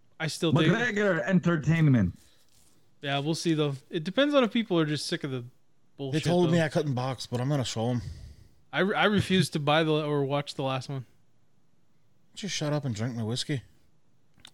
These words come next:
Speaker 2: Well,
Speaker 1: Garbage whiskey.
Speaker 2: just, uh, come over to my house and watch it then. We can quarantine together.
Speaker 1: What I'll do is I'll,
Speaker 3: You
Speaker 1: I'm
Speaker 3: be
Speaker 1: gonna
Speaker 3: the
Speaker 1: bring,
Speaker 3: big
Speaker 1: like, a
Speaker 3: spoon.
Speaker 1: sleeping mask, and I'll put it on, so that way I'm not watching, <laughs> just listening.
Speaker 3: Idiot.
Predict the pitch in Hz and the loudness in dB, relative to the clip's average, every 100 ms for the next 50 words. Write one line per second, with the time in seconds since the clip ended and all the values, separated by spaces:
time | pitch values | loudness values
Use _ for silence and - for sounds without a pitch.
0 | _ _ 107 104 123 127 127 131 151 127 | _ _ -2 2 2 2 2 4 4 2
1 | 156 143 139 147 143 143 135 135 135 127 | 0 2 4 6 6 6 4 4 4 4
2 | 123 110 107 101 98 92 107 90 92 85 | 4 2 2 2 2 0 0 0 2 4
3 | 123 117 107 113 120 127 120 107 123 117 | 4 4 4 4 6 8 6 6 6 8
4 | 110 107 104 92 82 - - 165 170 151 | 6 6 4 4 2 -2 -2 4 4 6
5 | 190 160 170 175 123 180 185 180 165 175 | 6 6 4 2 4 6 6 6 6 6
6 | 170 156 131 131 190 180 170 160 143 127 | 6 4 4 6 6 6 4 4 2 0
7 | - 165 143 143 - 165 151 151 139 127 | -6 -6 2 2 4 4 4 2 0 -2
8 | 147 147 151 147 143 135 147 - 147 - | 0 2 4 2 0 0 0 0 -2 -4
9 | - 196 - - - - 160 165 160 - | -8 -8 -8 -14 -8 -2 -2 -2 -4 -6
10 | - - - - - - - - - | -16 -16 -20 -20 -18 -16 -14 -14 -14